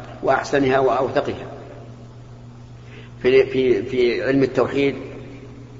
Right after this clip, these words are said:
وما يتصل به، كتاب التوحيد للشيخ الإسلام محمد بن عبد الوهاب رحمه الله، وإن كان لا يتحمله فبما دونه مثل، آه، الأصول الثلاثة، كشف الشبهات، لكن كتاب التوحيد أحسنها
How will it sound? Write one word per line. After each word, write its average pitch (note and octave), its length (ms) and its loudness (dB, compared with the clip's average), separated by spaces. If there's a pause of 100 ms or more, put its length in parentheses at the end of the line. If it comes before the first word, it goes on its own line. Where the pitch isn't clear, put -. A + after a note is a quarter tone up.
وما B2 200 2
يتصل A#2+ 400 0
به، C#3 140 0 (720)
كتاب B2+ 200 0
التوحيد A#2 380 0
للشيخ G#2+ 260 -4
الإسلام A#2+ 300 -2
محمد A#2 260 -4
بن A#2+ 80 -2
عبد A2+ 120 -6
الوهاب A2+ 340 -2
رحمه G2+ 280 -8
الله، G2 220 -8 (1400)
وإن C3 220 0
كان C3 200 2
لا C3+ 120 6
يتحمله B2+ 500 2
فبما B2 500 0
دونه A#2+ 440 2
مثل، A#2 300 -2 (560)
آه، A2+ 380 0
الأصول A2+ 360 -2
الثلاثة، A2+ 540 -2 (1300)
كشف B2+ 260 -2
الشبهات، A2 540 0 (1200)
لكن C#3 280 6
كتاب C#3+ 200 6
التوحيد C3+ 360 4
أحسنها C3 400 2